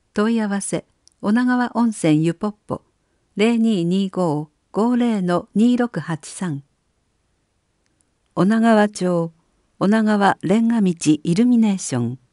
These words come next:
一月十一日日曜まで開催中。道の駅女川周辺。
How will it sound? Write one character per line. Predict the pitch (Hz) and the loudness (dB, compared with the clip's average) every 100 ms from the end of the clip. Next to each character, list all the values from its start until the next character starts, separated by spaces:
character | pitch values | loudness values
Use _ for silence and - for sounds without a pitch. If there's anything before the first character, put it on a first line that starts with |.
| _ _ _ _ _ _ | _ _ _ _ _ _
一 | 196 - | -6 -2
月 | 240 240 226 | -2 -2 -4
十 | 208 220 | 0 0
一 | 208 - | 0 -2
日 | 208 208 202 | -2 0 0
日 | 202 202 - | -2 -2 -2
曜 | 262 220 | -2 0
ま | 156 | 0
で | 139 | -2
開 | - 165 170 | -4 -6 -6
催 | - 165 | -6 -6
中。 | 156 - 143 131 127 _ _ _ _ _ _ _ _ _ | -8 -8 -6 -6 -8 _ _ _ _ _ _ _ _ _
道 | 202 | -4
の | 208 240 233 | 0 0 0
駅 | 220 214 - 170 - | -2 -4 -4 -4 -2
女 | 180 226 | -2 0
川 | 233 220 | 0 0
周 | 208 - 170 | -2 -6 -8
辺。 | - 156 131 | -6 -4 -4